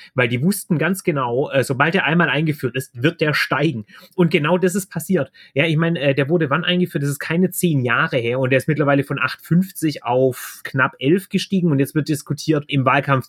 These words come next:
äh, überbieten sie sich quasi mit zwölf oder dreizehn Euro auf der linken Seite und es ist völlig klar, äh, dass man den erhöhen kann.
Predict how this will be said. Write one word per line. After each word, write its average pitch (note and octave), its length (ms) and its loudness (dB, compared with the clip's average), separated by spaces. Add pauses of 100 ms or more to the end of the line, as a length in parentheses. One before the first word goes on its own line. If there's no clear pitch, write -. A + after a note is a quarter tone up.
äh, D3+ 120 2
überbieten D3 500 -2
sie D3 100 2
sich C#3+ 160 -2
quasi C#3 320 0
mit B2 140 -4
zwölf D3 240 0
oder C#3 140 -2
dreizehn C#3 440 -2
Euro B2 340 0
auf B2 120 -2
der C3 100 -4
linken A#2+ 320 -6
Seite A2+ 300 -4
und B2+ 80 -2
es A#2+ 80 -6
ist - 80 -8
völlig D#3 340 -4
klar, C3 420 -2 (320)
äh, C#3 200 2
dass C#3+ 180 2
man B2+ 160 2
den C3+ 240 2
erhöhen C#3 460 4
kann. D#3 300 -2